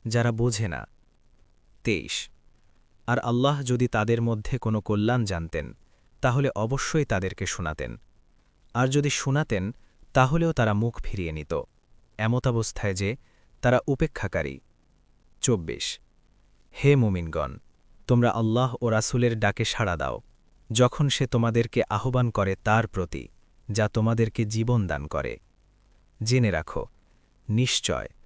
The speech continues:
আল্লাহ মানুষ ও তার হৃদয়ের মাঝে অন্তরায় হন, আর নিশ্চয় তার নিকট তোমাদেরকে সমবেত করা হবে। পঁচিশ, আর তোমরা ভয় করো ফিতনাকে,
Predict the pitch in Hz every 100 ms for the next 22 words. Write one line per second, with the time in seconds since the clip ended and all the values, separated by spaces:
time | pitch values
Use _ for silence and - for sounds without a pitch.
0 | - - - - 113 123 139 113 104 110
1 | 131 135 - 107 - 98 95 104 117 120
2 | 101 98 - 95 98 104 127 127 110 -
3 | 73 57 - _ _ _ _ _ _ _
4 | - 107 117 139 - 80 58 - - _
5 | _ _ - 131 135 135 135 139 - 113
6 | 104 101 104 101 - 127 135 110 82 78
7 | 71 - 67 50 - _ _ _ _ _
8 | _ _ - 131 117 69 - - - _
9 | _ _ _ _ _ _ _ - 120 -
10 | 139 143 120 - 127 139 135 131 - 131
11 | - 85 - 57